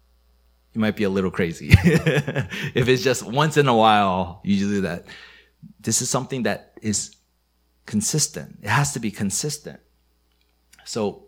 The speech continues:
what do we see in the verse, uh, verse twelve? It says, "Rejoice in hope." What are we hoping in?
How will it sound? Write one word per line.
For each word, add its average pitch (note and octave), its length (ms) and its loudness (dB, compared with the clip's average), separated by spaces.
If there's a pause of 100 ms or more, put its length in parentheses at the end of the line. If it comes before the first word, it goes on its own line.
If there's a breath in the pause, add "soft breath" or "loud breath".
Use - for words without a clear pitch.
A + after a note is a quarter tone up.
(100)
what A2 180 -6
do B2+ 60 -8
we A#2 120 2
see A2 500 -2
in G#2+ 180 2
the G2 100 2
verse, A2+ 420 -2 (380)
uh, F#2+ 200 -4
verse A2 240 0
twelve? A#2+ 240 2
It G2+ 80 0
says, A2 240 0
"Rejoice C#3 520 2
in C3+ 200 -6
hope." E3 520 -2 (1040)
What - 160 6
are G3+ 60 6
we G3+ 120 4
hoping F#3 420 2
in? F2+ 340 -8